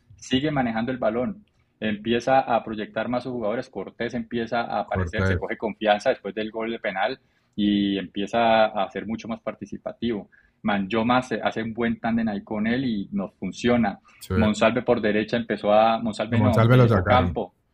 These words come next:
Speaker 2: Sí.
Speaker 1: Ocampo empezó a proyectarse un poco más, o sea, se vio flojo en ataque, cometió
Speaker 2: Yasser
Speaker 1: penal.
Speaker 2: Asprilla también, es muy claro cuando lleva la pelota en el pie, Yasser.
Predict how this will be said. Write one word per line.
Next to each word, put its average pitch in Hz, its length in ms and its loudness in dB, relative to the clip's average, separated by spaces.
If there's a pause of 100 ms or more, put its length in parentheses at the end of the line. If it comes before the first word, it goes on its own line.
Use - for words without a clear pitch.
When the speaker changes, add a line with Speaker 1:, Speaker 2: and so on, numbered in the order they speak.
(140)
Speaker 2:
Sí. - 140 -2
Speaker 1:
Ocampo 120 540 -2
empezó 110 420 -4
a 113 100 -8
proyectarse 113 540 -6
un 113 80 -8
poco 120 240 -8
más, 123 300 -4
o - 20 -20
sea, 107 140 -2
se 107 120 -2
vio 104 200 -6
flojo 131 300 -4
en 143 80 -4
ataque, 131 540 -4
cometió 98 280 0
Speaker 2:
Yasser 101 160 4
Speaker 1:
penal. 107 220 4
Speaker 2:
Asprilla 110 360 4
también, 101 440 2
es 101 60 2
muy 110 160 2
claro 110 300 2
cuando 104 160 0
lleva 95 160 0
la 107 100 0
pelota 92 260 -2
en 104 40 0
el 92 140 0
pie, 90 340 -4
Yasser. 87 360 -6